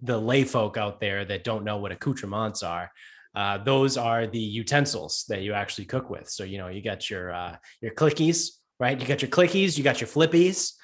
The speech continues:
uh, you got all the utensils you need when you're grilling. And, uh, they got it all. Grill your ass off dot com. They actually have the best fucking hot sauce I've had in a long time. Uh, I'm almost out. I gotta buy more.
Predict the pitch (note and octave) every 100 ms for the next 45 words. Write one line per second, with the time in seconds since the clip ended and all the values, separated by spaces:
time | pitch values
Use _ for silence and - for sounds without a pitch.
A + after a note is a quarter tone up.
0 | - - _ _ C#3 B2 B2 B2 B2+ C#3
1 | E3+ E3+ E3+ E3+ D#3+ D3+ E3 C#3 D3 D3
2 | E3 D#3 C#3+ B2 C#3+ E3+ F#3+ G#3+ - _
3 | _ _ _ _ - - - B2+ B2 B2+
4 | B2+ B2 B2+ B2 - - C3+ C#3+ C#3+ D#3
5 | F2+ - - C3 B2+ B2 A#2+ C3 - B2+
6 | C3+ D#3 F3+ G#3 G3+ E3+ C#3 - C3+ C3+
7 | - - C3+ B2+ A2+ A#3 A#2+ D3 C3+ B2+
8 | A#2 G#2+ A2+ A#2 A#2 G#2+ G2+ G#2+ A2 A#2
9 | A2 C#3+ D3 - - - A2+ G#2+ A2 A#2
10 | B2 A2+ A2+ B2 A#2 G2+ G#2+ G2 F#2 G2
11 | A2+ D#3